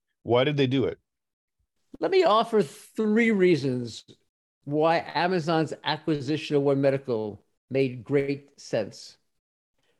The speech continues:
Speaker 2: First, One Medical is in the red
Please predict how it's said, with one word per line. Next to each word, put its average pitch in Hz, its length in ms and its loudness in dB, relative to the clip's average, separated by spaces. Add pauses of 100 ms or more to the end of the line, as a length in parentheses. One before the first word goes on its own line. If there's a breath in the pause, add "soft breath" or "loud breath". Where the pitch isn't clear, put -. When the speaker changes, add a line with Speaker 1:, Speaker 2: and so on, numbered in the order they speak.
Speaker 2:
First, 226 720 4
One 233 260 2
Medical 226 440 4
is 147 180 0
in 196 100 4
the 180 100 2
red 180 460 2